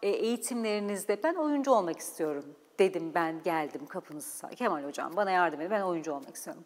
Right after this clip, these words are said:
Bana ne sorarsınız mesela? Ya da benim iyi bir oyuncu olup, olup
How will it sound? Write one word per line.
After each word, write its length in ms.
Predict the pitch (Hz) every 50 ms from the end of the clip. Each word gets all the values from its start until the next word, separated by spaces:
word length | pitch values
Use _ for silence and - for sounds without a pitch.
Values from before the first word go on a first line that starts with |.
| -
Bana 140 | 311 370 415
ne 300 | 339 214 190 190 247 311
sorarsınız 800 | 302 - - - 214 165 147 143 139 139 - - - 139 143 -
mesela? 440 | 135 - - - - 160 - - -
Ya 160 | - 233 247
da 140 | 254 254 196
benim 220 | 240 240 240 262 240 - - - - - -
iyi 240 | 247 285 311 302
bir 60 | 269 254
oyuncu 480 | 214 - 208 208 214 220 214 214 208
olup, 320 | 180 - 208 208 214 208 - - - -
olup 300 | 180 190 190 202 214